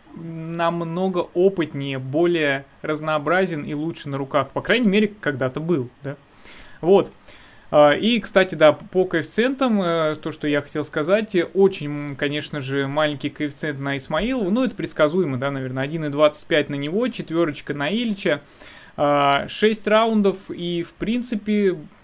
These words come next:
м, я, наверное, все-таки склоняюсь, что фаворитом здесь действительно должен быть Исмаилов, и букмекеры плюс-минус все, все правильно вы-, выставили, да.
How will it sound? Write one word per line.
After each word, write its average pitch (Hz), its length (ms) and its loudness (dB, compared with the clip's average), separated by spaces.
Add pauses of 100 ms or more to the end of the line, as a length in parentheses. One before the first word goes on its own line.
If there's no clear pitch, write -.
м, 160 480 -12
я, 190 240 4
наверное, 196 520 4
все-таки - 320 -4
склоняюсь, 202 560 0
что 156 400 -2
фаворитом 180 540 2
здесь 147 160 0
действительно 165 720 -4
должен 156 380 -2
быть 151 180 -2
Исмаилов, 180 680 -2
и 143 160 -4
букмекеры 147 500 -6
плюс-минус 156 520 -6
все, 143 280 0
все - 180 -10
правильно 139 400 2
вы-, 143 120 -8
выставили, 170 540 -4
да. 156 220 -2